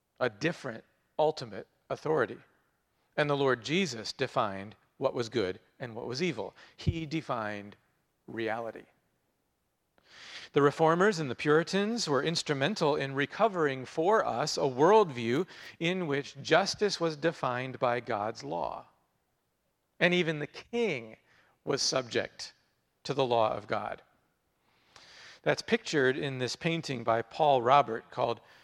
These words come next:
Justice Lifts the Nations. It hangs in the former Supreme Court building in Switzerland. It shows Lady Justice. In her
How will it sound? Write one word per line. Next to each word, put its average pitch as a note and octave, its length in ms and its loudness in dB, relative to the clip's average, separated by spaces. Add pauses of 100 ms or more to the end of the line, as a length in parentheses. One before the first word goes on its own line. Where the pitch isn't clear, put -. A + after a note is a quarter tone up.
(260)
Justice D#3+ 500 0
Lifts - 540 -4
the B2+ 80 -10
Nations. A#2+ 800 -8 (840)
It G2 60 -14
hangs D#3 360 2
in D3 80 -2
the B2+ 80 -2
former D3+ 320 0
Supreme C#3+ 400 -6
Court D#3+ 320 4
building A#2 300 2
in G#2+ 120 -6
Switzerland. A#2+ 560 -2 (300)
It D#3 140 2
shows D3 680 4 (380)
Lady D#3 320 4
Justice. D3+ 800 -4 (1300)
In F3+ 160 4
her D3 280 2